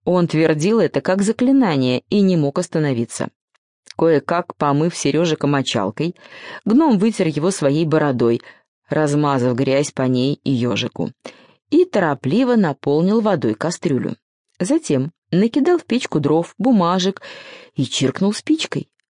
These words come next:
Зловеще метнулись языки пламени, накидываясь на добычу. Сережик с ужасом смотрел, как огонь жадно лизал дрова.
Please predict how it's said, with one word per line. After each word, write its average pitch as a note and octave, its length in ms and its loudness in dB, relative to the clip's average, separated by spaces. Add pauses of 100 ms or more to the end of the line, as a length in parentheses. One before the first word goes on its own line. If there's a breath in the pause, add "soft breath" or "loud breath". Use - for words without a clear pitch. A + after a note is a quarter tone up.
(360)
Зловеще D#3+ 760 0
метнулись F#3 600 0
языки E3+ 360 -2
пламени, F3+ 680 0 (300 soft breath)
накидываясь C3+ 680 0
на C#3 100 0
добычу. D3+ 580 -2 (400)
Сережик D#3+ 640 -2 (200 loud breath)
с - 180 -4
ужасом F3 480 2
смотрел, D#3 520 0
как - 280 -2
огонь D3+ 520 2
жадно D3+ 480 0
лизал D3+ 380 0
дрова. A#2+ 460 -2